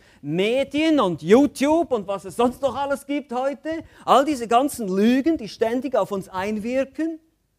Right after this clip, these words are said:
und die wir leider oft glauben, die Lügen, die aus unserem eigenen Herzen kommen, die wir glauben über uns und nicht verstehen, wer wir wirklich sind. Und so lehrte Jesus auch zu beten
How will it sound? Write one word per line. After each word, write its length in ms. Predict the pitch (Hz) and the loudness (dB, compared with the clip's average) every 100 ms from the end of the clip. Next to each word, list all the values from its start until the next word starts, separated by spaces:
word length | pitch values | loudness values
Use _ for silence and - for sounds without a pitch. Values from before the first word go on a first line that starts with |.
| _ _ - | _ _ -20
und 120 | 156 | -12
die 120 | 160 | -6
wir 260 | 156 147 127 _ _ | -2 -4 -6 _ _
leider 380 | 143 143 - 147 - | -10 -10 -10 -16 -14
oft 300 | 143 - _ _ _ _ _ _ _ | -14 -16 _ _ _ _ _ _ _
glauben, 600 | 120 120 131 143 190 220 _ _ _ | -16 -10 -10 -12 -20 -20 _ _ _
die 80 | 139 | -16
Lügen, 380 | 143 147 165 160 | -8 -8 -8 -10
die 100 | 151 | -10
aus 160 | 123 139 | -12 -14
unserem 220 | 135 135 | -18 -16
eigenen 420 | 135 139 156 170 | -14 -12 -12 -12
Herzen 480 | 175 185 _ 196 170 | -12 -16 _ -20 -18
kommen, 360 | 185 185 208 - _ _ _ _ | -14 -14 -16 -20 _ _ _ _
die 140 | 175 | -14
wir 100 | 180 | -12
glauben 540 | 175 175 165 170 180 190 | -8 -2 0 0 -2 -12
über 220 | 185 185 | -12 -12
uns 480 | 175 190 226 _ _ _ _ _ _ _ _ _ _ _ _ _ _ _ | -12 -14 -18 _ _ _ _ _ _ _ _ _ _ _ _ _ _ _
und 100 | 160 | -12
nicht 200 | 151 147 | -10 -12
verstehen, 520 | - 143 - 151 156 160 | -16 -16 -10 -6 -6 -8
wer 120 | 135 | -10
wir 180 | 139 131 | -10 -8
wirklich 400 | 143 139 117 - | -10 -12 -18 -20
sind. 360 | - 135 185 _ _ _ _ _ _ _ _ _ _ _ _ _ _ _ _ _ _ | -16 -14 -16 _ _ _ _ _ _ _ _ _ _ _ _ _ _ _ _ _ _
Und 140 | 160 143 | -16 -10
so 120 | 151 | -6
lehrte 340 | 147 165 165 | -2 -4 -4
Jesus 460 | 151 156 156 143 - | -6 -6 -8 -12 -6
auch 400 | 139 247 285 _ | -4 -4 -6 _
zu 160 | - | -20
beten 580 | 151 165 151 156 - 202 | -8 -6 -6 -8 -16 -20